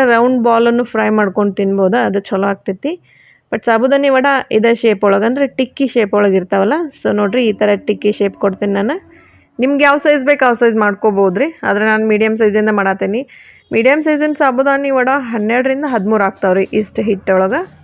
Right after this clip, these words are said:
So ನೋಡ್ರಿ, ಅಷ್ಟು ನಾನು ಈ ಥರ ಫಸ್ಟ್ ರೆಡಿ ಇಟ್ಕೊಂಡೆ. ಈಗ ಕ್ವಿಕ್ಕಾಗಿ ಒಂದು ಶೇಂಗಾ ಚಟ್ನಿ ಮಾಡ್ಕೊಳ್ಳೋಣಂತ. ಫಸ್ಟ್ ನಾನು ಕೊತ್ತಂಬರಿ ಹಾಕ್ಕೊಳಕತ್ತೀನಿ, ನೆಕ್ಸ್ಟ್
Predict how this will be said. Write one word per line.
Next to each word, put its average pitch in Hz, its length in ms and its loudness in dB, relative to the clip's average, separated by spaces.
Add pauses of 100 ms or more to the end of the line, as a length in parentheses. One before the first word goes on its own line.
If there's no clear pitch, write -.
(480)
So 247 60 -2 (100)
ನೋಡ್ರಿ, 269 180 4 (120)
ಅಷ್ಟು 240 340 -4
ನಾನು 269 240 2 (220)
ಈ - 100 2
ಥರ 214 100 0 (140)
ಫಸ್ಟ್ 220 240 -4 (140)
ರೆಡಿ 202 240 2
ಇಟ್ಕೊಂಡೆ. 196 460 -2 (640)
ಈಗ 233 100 0 (380)
ಕ್ವಿಕ್ಕಾಗಿ 269 520 0 (100)
ಒಂದು 233 200 0 (200)
ಶೇಂಗಾ 208 340 -2
ಚಟ್ನಿ 214 280 -6
ಮಾಡ್ಕೊಳ್ಳೋಣಂತ. 196 600 -2 (340)
ಫಸ್ಟ್ - 260 -2 (120)
ನಾನು 262 200 0 (120)
ಕೊತ್ತಂಬರಿ 240 360 0
ಹಾಕ್ಕೊಳಕತ್ತೀನಿ, 214 600 -2 (200)
ನೆಕ್ಸ್ಟ್ - 320 -6